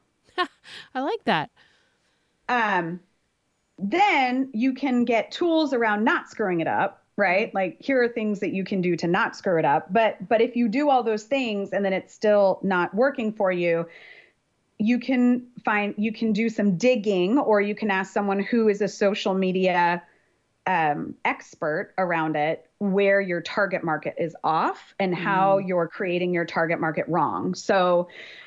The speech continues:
Speaker 2: nine times out of ten,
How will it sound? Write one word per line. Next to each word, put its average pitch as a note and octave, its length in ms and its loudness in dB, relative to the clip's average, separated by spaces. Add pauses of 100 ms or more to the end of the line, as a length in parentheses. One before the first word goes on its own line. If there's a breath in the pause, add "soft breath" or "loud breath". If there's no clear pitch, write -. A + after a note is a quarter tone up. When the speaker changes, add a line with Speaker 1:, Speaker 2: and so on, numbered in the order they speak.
(440 loud breath)
Speaker 2:
nine B3 460 2
times D#4 360 0
out B3+ 120 2
of B3+ 120 -2
ten, G3+ 640 -2